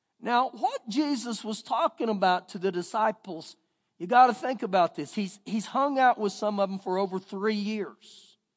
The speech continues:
And all of a sudden, he hits them with,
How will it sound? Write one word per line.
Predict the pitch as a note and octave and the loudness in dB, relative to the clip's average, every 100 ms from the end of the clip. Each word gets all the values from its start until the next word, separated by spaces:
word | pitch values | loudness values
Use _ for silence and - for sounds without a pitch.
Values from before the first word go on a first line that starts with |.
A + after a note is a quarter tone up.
| _ _ _ _ _ _ _ | _ _ _ _ _ _ _
And | G3+ A3+ | -2 4
all | B3+ C#4+ | 8 8
of | C#4+ | 6
a | C#4 | -2
sudden, | - C4 C#4 A#3+ | -2 2 2 2
he | G#3+ G#3+ A3 | -2 -2 -6
hits | F#3+ C#4 D4 - | -4 -2 -2 -6
them | - A3+ G#3+ G#3 | -2 2 2 2
with, | G#3 G3+ G3+ | 2 2 -2